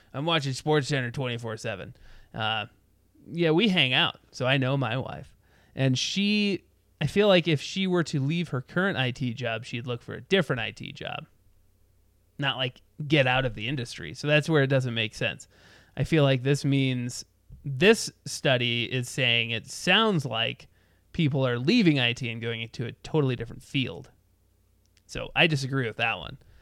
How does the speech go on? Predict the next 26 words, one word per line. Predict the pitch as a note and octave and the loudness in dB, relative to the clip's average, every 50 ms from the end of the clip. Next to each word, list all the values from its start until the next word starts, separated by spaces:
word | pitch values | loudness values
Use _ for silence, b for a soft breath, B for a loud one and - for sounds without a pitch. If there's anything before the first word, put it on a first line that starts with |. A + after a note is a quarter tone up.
| b b b b b | b b b b b
Um, | - A#2+ - - - - A#2+ B2+ - - _ _ _ - | -10 -8 -8 -8 -10 -12 -14 -18 -20 -20 _ _ _ -6
that, | C#3+ C3+ C3 C3 - _ _ _ - | -4 -2 -2 -2 -4 _ _ _ -6
and | D3+ C#3 B2+ B2+ | -2 -2 0 0
therefore | B2+ B2 B2 A#2+ - B2+ A#2 A2 | 0 -2 -2 -4 -4 -6 -6 -4
I | A2 A2 G#2+ | -4 -4 -6
feel | - - A#2 A2+ G#2+ | -6 -8 -8 -8 -8
like | G#2+ A2 G#2+ A2 | -8 -10 -10 -12
is | A2 G#2 A2 A2+ B2 | -12 -12 -14 -14 -12
wrong | G#2+ A#2+ A#2+ A#2+ A2+ A2+ A2 A2 A2 | -8 -6 -6 -4 -4 -4 -6 -6 -8
and | - - B2 A#2+ A2+ A2 A2+ A2+ - _ | -10 -8 -6 -6 -6 -6 -10 -12 -6 _
is | - A#3 D#4+ E4+ C4 E3 | 2 2 2 2 0 0
dis-, | D#3 F3 D3+ - - - - C#3 | 2 0 0 0 -2 -12 -10 -8
i-, | D#3+ D#3+ - - | -8 -8 -8 -6
is | - E3 D#3+ D3 D3 C3 | -4 -2 -2 -2 -4 -4
unbelievable | C#3 D3 D3+ C#3+ C3+ C3 C3 C3 C3 C3 C3+ E3 G3 | -4 -2 0 0 0 -2 -2 -4 -4 -4 -4 -4 -2
because | F#3 D3+ C3 - C#3 B2+ B2 A#2 A#2+ - - b b b b b | -2 -2 -4 -2 -2 -2 -2 -2 -4 -8 -12 b b b b b
it's | - B2+ B2 A#2+ - - | -6 -4 -4 -4 -6 -8
not | C3 B2+ B2+ C3 A#2+ - _ _ - | -6 -4 -2 -2 -4 -6 _ _ -14
believable. | - - F#2 - G2+ G2+ - - C#3 C3+ _ _ _ _ _ _ _ _ _ _ - | -12 -12 -12 -12 -14 -14 -14 -14 -14 -16 _ _ _ _ _ _ _ _ _ _ -12
I | A#2+ | -12
don't | G#2+ G#2 | -10 -10
believe | A2 A2 G#2+ G#2 A2 - | -10 -8 -8 -10 -10 -12
it | - _ | -16 _
for | - G#2+ G#2 | -16 -16 -14
a | A2 | -12
second. | - G#2+ A2 A2+ | -12 -14 -14 -14